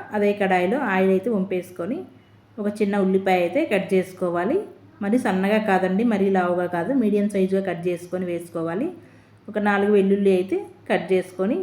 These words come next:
నాలుగు ముక్కలుగా అయితే వేసుకోవాలి. ఇవన్నీ సిమ్లో ఉంచుకొని వేయించుకోవాలి, మరీ వేగనీయకూడదండి ఉల్లిపాయని, కొంచెం దోరగా వేయించుకోవాలి. ఇంకా ఉల్లిపాయ వేగాక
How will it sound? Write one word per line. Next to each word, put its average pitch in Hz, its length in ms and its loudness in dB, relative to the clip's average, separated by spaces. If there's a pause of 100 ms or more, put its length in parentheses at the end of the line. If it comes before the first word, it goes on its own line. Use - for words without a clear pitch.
(140)
నాలుగు 190 240 0
ముక్కలుగా 185 400 0
అయితే 170 160 -2 (100)
వేసుకోవాలి. 180 560 -4 (600)
ఇవన్నీ 214 300 2
సిమ్లో 220 240 2 (140)
ఉంచుకొని 208 420 -2
వేయించుకోవాలి, 185 720 -4 (920)
మరీ 208 220 2
వేగనీయకూడదండి 196 880 2
ఉల్లిపాయని, 196 540 2 (800)
కొంచెం 196 240 0 (100)
దోరగా 196 420 4
వేయించుకోవాలి. 185 800 -2 (1900)
ఇంకా 220 200 -4
ఉల్లిపాయ 208 380 2
వేగాక 185 340 2